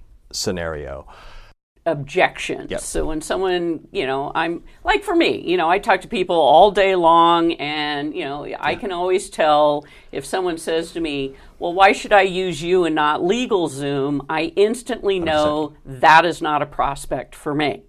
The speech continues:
Speaker 1: Possibly, poss-, <laughs> possibly not.
Speaker 2: Realistically,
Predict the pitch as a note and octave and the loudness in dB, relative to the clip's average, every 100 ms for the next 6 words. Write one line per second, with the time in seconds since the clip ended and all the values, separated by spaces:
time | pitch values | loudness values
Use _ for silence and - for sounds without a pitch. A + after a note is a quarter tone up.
0 | _ _ _ _ _ - G2+ - F#2 A2 | _ _ _ _ _ -2 -2 -2 -4 -4
1 | A2+ A2 G#2 - - A#2 G#2 A2 G2+ F3+ | -2 -2 -2 -4 2 2 2 -4 -4 -2
2 | F3+ E3+ - - - C4+ - _ _ _ | -4 -4 -10 -18 -14 -14 -14 _ _ _
3 | _ G3 B3 G#3+ F#3+ G#3 - F3+ D3+ C#3 | _ -16 -10 -8 -6 -6 -8 -16 -14 -12
4 | C3+ C3+ C3 | -10 -12 -14